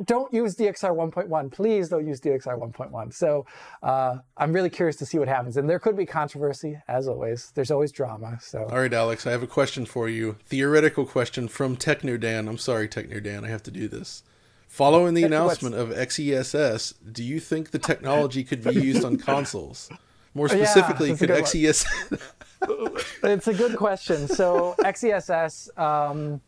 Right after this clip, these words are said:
Speaker 1: they do, uh, in multiple presentations, point out how it's gonna run best on Intel because it's gonna use their X M X engines, which are like Tensor Cores, uh, for Intel side of things. And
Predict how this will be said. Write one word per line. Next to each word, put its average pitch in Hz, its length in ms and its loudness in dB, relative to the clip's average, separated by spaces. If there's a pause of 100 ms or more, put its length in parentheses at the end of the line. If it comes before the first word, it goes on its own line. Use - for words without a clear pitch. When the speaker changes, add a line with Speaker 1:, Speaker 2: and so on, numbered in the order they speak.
(380)
Speaker 1:
they 165 420 2
do, 175 640 2
uh, 143 280 0
in 147 160 0
multiple 156 380 0
presentations, 147 640 0
point 147 240 -2
out 143 240 0
how 139 240 0
it's 131 140 -8
gonna 151 200 0
run 156 200 0
best 143 240 -2
on 160 80 -2
Intel 135 400 -2
because 131 260 -2
it's 131 120 -6
gonna 135 180 -2
use 131 160 0
their 131 180 0
X 127 220 -4
M 113 120 -2
X 107 220 -6
engines, 127 380 -2
which 165 160 2
are 190 80 4
like 156 140 -2
Tensor 131 280 -4
Cores, 113 380 -6 (360)
uh, 131 200 0
for - 180 -10
Intel 135 340 -2
side 131 220 0
of 123 120 -6
things. 120 420 -4 (440)
And 135 460 0